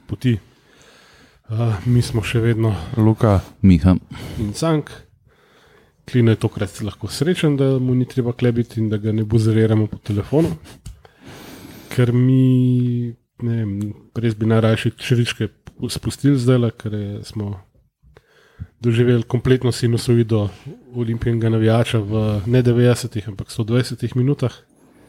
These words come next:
Speaker 1: In, eh, ne vem, saj začnimo po, pri čem pozitivnem, ne.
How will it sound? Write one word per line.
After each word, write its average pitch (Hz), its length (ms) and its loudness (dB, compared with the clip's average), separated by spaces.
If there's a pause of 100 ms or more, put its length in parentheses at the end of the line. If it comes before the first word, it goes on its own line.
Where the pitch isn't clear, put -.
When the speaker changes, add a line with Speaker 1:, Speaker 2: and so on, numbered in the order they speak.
(1300)
Speaker 1:
In, 107 320 -2
eh, 101 340 -4 (300)
ne 104 120 -8
vem, 110 160 -4
saj 113 200 -10 (760)
začnimo 117 460 0
po, - 220 -10
pri - 180 -4
čem 120 240 0
pozitivnem, 107 680 -2
ne. 92 160 -14